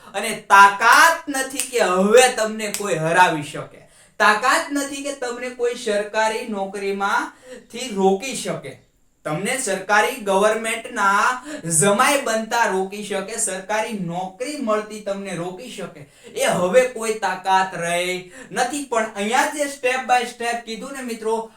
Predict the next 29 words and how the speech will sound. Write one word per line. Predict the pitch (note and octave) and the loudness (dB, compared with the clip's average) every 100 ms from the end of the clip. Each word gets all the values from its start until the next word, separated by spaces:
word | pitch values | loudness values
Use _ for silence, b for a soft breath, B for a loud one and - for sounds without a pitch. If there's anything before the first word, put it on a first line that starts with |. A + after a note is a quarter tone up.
| - | -2
આટલું | G3+ - B3+ C4+ - | 0 0 -2 -12 -8
ફોલો | A3 A#3 A#3+ | 0 2 2
કરવો, | A3 G#3 F3+ D3 - - | 0 -2 -2 -6 -10 -2
કરવું, | G3+ F#3+ B2+ - b b | -2 -2 -6 -14 b b
આટલી | - - - C#4+ C#4+ | 4 4 4 -4 -6
રીતે | B3 C4 | -6 -6
તૈયારી | C#4 A3+ G#3+ B3 B3+ C4+ | -6 -4 2 6 4 2
કરવી. | A#3+ A#3+ C4+ | -2 -2 -4
વીડિયો | G#3+ G#3+ A#3+ A#3+ | -4 -2 0 0
ના | G#3+ A3 | 2 2
સમજાય | A#3 A3+ B3 C#4 | 0 -2 -2 -2
તો | C#4 B3 G#3+ | -2 -4 -2
ફરીવાર | G#3 A#3 A#3+ A#3 F#3+ | -2 2 4 4 4
જોવો. | F3+ D3 B2 B B - | -2 -4 -8 B B 2
અને | A3+ A#3+ D#4 | 4 4 4
એ | C#4+ C4+ | 4 2
છતાં | C4 A#3 A3+ C#4 C#4 | 2 2 0 2 2
પણ | C#4 C#4 | 2 -2
તમને | C4 A#3+ A#3+ | -2 -4 -4
હજી | A3+ G3+ G3 - D4+ | -2 0 2 0 -2
મિત્રો | D4 C4+ C4 | -6 -6 -6
કાંઈ | C4 C4 | -2 -4
કન્ફ્યુઝન | B3+ A3+ A3 A3 A#3+ A#3+ A#3+ G#3+ | -2 -4 -4 -8 -8 -4 -4 -2
હોય, | A3 A3+ | 0 0
ના | G#3+ G#3+ A3 | 2 0 0
સમજાય, | G#3 G3+ G3+ A#3+ - B B - | -4 -4 -2 -2 -2 B B -6
તો | B3 | -4
પછી | B3 C4 D4 | -2 -4 0
આપણો | C4 B3 B3 | 0 0 0